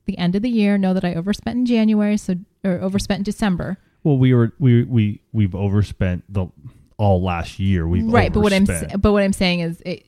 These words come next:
Speaker 1: it came to the head in January as we were looking at our January
Speaker 2: Right.
Speaker 1: budget. And so we had really tightened that up. And I
Speaker 2: Right.
Speaker 1: told Alex, I said, "I, I gotta make sure we got the money for this." Because the league doesn't start on February first.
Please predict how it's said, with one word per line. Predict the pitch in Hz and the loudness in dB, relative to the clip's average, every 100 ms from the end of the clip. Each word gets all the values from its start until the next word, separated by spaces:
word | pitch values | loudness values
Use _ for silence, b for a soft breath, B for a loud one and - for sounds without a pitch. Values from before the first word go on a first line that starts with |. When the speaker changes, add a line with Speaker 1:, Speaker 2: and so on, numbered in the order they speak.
| - | -6
Speaker 1:
it | 180 | -6
came | - 180 | -2 -4
to | 175 | -2
the | 165 | -4
head | 175 160 | -4 -4
in | 156 156 156 | -6 -10 -6
January | 165 156 151 151 | -4 -4 -4 -6
as | 156 | -4
we | 160 | -4
were | 151 | -4
looking | 151 147 | -4 -4
at | |
our | 143 | -4
January | 143 143 147 147 147 | -4 -2 -2 -4 -4
Speaker 2:
Right. | |
Speaker 1:
budget. | 147 143 151 - | -6 -6 -8 -6
And | 165 | -6
so | - - 160 160 160 b b b | -6 -2 0 0 -4 b b b
we | |
had | 196 175 | 2 2
really | 165 180 | 0 -2
tightened | - 175 - 175 | -2 -4 -4 -2
that | 165 180 | -2 -2
up. | 302 320 - - _ - | -4 -8 -12 -14 _ -4
And | 196 | -2
I | 190 | -2
Speaker 2:
Right. | 175 | -2
Speaker 1:
told | 208 202 | -4 -2
Alex, | 214 294 277 | -4 -6 -6
I | 202 | -6
said, | 180 190 - _ _ _ | -6 -8 -10 _ _ _
"I, | 196 190 | -10 -4
I | 202 | -2
gotta | 247 285 | -2 -2
make | 262 | -4
sure | - 214 | -4 -4
we | 208 | -4
got | 202 | -4
the | - | -4
money | 175 220 | -2 -2
for | 269 - | -6 -10
this." | - - - - _ _ _ _ _ _ _ - | -12 -16 -20 -20 _ _ _ _ _ _ _ -4
Because | 208 208 190 185 - | -2 0 -2 -4 -6
the | 190 | -4
league | 196 220 | -4 -4
doesn't | 233 233 | -6 -8
start | 220 247 254 | -10 -6 -4
on | 196 | -2
February | 202 196 185 185 185 | -2 -2 0 0 -2
first. | - 311 220 - - | -4 -4 -4 -8 -14